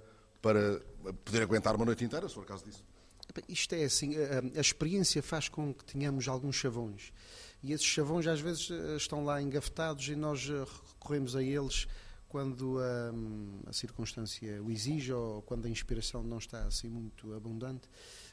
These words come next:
Speaker 2: eh, nós recorremos assim a alguns chavões. Agora, o, o conteúdo basicamente é, é, é, é improvisado.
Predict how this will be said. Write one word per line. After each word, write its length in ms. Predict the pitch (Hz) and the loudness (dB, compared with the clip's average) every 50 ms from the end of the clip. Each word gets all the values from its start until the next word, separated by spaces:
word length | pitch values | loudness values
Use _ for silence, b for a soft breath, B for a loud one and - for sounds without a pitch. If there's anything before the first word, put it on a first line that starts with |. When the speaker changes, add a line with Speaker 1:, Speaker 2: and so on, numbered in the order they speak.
| B - | B -14
Speaker 2:
eh, 60 | - 110 107 | -12 -10 -6
nós 200 | 117 120 120 - | -6 -4 -4 -4
recorremos 360 | - - - 131 120 113 107 | -6 -6 -4 -4 -4 -2 -4
assim 260 | 120 117 - - 123 120 | -2 -2 -2 -2 -2 -4
a 40 | |
alguns 340 | 113 113 113 113 120 117 113 | -2 -4 -4 -2 0 0 0
chavões. 480 | - - 120 107 107 104 90 90 - b b b b b b b b b - | 2 2 2 2 2 -2 -4 -4 -8 b b b b b b b b b -12
Agora, 200 | 165 180 165 143 | -8 -8 -6 -4
o, 260 | - 131 123 120 120 | -2 -2 -2 -2 -2
o 40 | 113 | -4
conteúdo 440 | - - 127 120 110 - 135 127 113 | -4 -4 -4 -4 -4 -4 -4 -4 -4
basicamente 680 | 120 127 117 110 113 107 - 120 120 135 135 131 - - | -4 -6 -6 -6 -8 -6 -6 -4 -4 -4 -4 -6 -8 -8
é, 40 | 143 | -8
é, 840 | 135 127 120 113 110 107 107 104 101 98 98 92 92 95 104 107 - 113 | -6 -6 -6 -6 -6 -6 -6 -6 -6 -8 -8 -8 -6 -6 -6 -6 -6 -6
é, 40 | |
é 20 | 113 | -6
improvisado. 500 | 110 104 - 113 107 110 104 101 98 95 | -6 -6 -4 -4 -4 -6 -6 -8 -10 -10